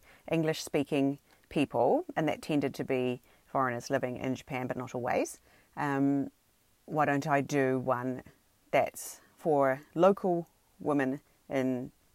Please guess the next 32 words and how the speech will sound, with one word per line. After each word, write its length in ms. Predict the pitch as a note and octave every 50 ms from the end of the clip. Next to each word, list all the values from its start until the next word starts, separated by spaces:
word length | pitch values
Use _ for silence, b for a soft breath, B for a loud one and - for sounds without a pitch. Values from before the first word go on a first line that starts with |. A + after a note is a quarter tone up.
| _ _ _ -
Japan, 280 | - D3+ - D3 C#3+ -
in 280 | - C3 C3 B2+ B2+ B2+
my 160 | C3 B2+ B2+ -
area 300 | B2 B2 A#2+ A2 F#2 B1+
of 120 | - -
Japan? 360 | - - - C3+ B2 - - - b b b b b b b b b b
And 460 | D3 D3 D3 D3 D3 D3 C#3+ C#3+ - - - - - - - - _ _ _ _ _ _ - - - - -
so 160 | - G3 F3+
when 200 | E3 F3 A3 A#3
I 120 | A#3 A3+ A3+
had 200 | G3 A3 G3+ -
this 180 | D#3+ D#3+ -
idea, 560 | D3+ C3 C#3 C3+ - E3+ E3 C#3+ A2+ - B2 - _ - -
at 160 | - - -
first 320 | - - G#3 G3 F#3+ - -
it 100 | - -
wasn't 640 | D#3 E3 E3+ E3 F3+ E3+ D3+ - - - - - _ b b b b b b b b b -
the 140 | D#3 D3+ -
idea 400 | C#3+ D3 D3 D3 - D3+ D3 C#3
that 180 | C3 C3+ - -
actually, 540 | - - - - - D3+ C#3 C3+ B2+ - -
what, 240 | - B2+ C3 - _ _ -
you 120 | - C#3 C3
know, 80 | B2+
the 80 | - C3+
event 280 | C#3 C#3+ C3 - -
that 200 | - - F#2 - -
actually 600 | C#3 C3+ - - - D3+ C3+ B2+ C3 C3 C#3+ - _ -
came 220 | - - D#3+ C3+ C3+
about 460 | C3 - E3+ D#3 C#3 - - - - -
last 220 | C3+ C3 - -
weekend. 500 | F3 F3 - - - E3+ D3+ C#3 C#3